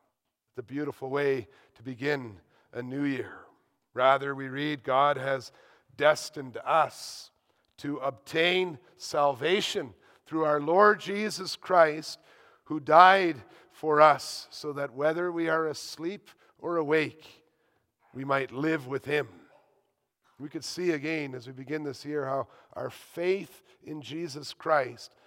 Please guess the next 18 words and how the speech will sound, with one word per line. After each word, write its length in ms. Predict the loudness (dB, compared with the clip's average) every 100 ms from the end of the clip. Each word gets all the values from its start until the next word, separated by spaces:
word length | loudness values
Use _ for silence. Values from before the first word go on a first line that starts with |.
| _
makes 320 | -14 -12 -16 -10
all 300 | -4 -2 -4
the 120 | -6
difference. 580 | -12 -14 -20 _ -20 -20
It's 180 | -20 -18
life-changing. 1500 | -2 2 2 0 -10 -20 -20 _ -8 -2 0 0 -4 -10 -12 -18 _ _ _ _ _ _ -12
The 80 | 4
gospel 540 | 8 8 6 -4 -6
message 640 | 0 2 2 -4 -10 -6
that 140 | -6 -6
he 120 | -8
died 600 | 0 6 8 8 4 0 -6 -20 _
to 120 | -12 -10
save 760 | -8 -2 4 4 4 0 -6
believers 720 | -6 -4 -4 -6 -6 -10 -12
from 140 | -12 -10
the 100 | -4
wrath 500 | 4 6 6 4